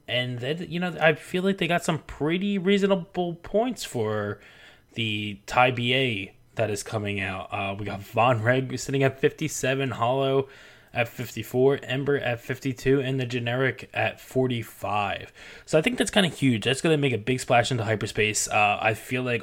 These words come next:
all of the, like, Empire players are going to migrate over to hyperspace, or, I'm sorry, First Order, when, especially when it comes to hyperspace, like, right off the bat. Uh, Brett, like, are you thinking about that too, or do you think, uh, Republic might get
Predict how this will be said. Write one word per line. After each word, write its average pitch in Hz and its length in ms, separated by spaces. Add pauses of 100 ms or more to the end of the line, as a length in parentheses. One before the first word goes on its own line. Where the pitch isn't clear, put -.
all 123 480
of 117 140
the, 107 500 (1040)
like, 104 240 (580)
Empire 117 460
players 117 340
are 110 60
going 110 280
to 120 180
migrate 110 720
over 113 280
to 104 380
hyperspace, 107 800
or, 113 200
I'm 110 160
sorry, 98 240
First 104 380
Order, 123 360
when, 104 180
especially 156 400
when 113 100
it 98 60
comes 101 180
to 110 80
hyperspace, 98 720 (580)
like, 104 240
right 135 160
off 123 140
the 113 80
bat. 95 480
Uh, 101 260
Brett, 127 560
like, 110 300 (340)
are 113 100
you 135 280
thinking 160 320
about 160 220
that 175 180
too, 175 160
or 135 60
do 120 120
you 113 80
think, 117 280
uh, 107 260
Republic 110 580
might 104 220
get 98 260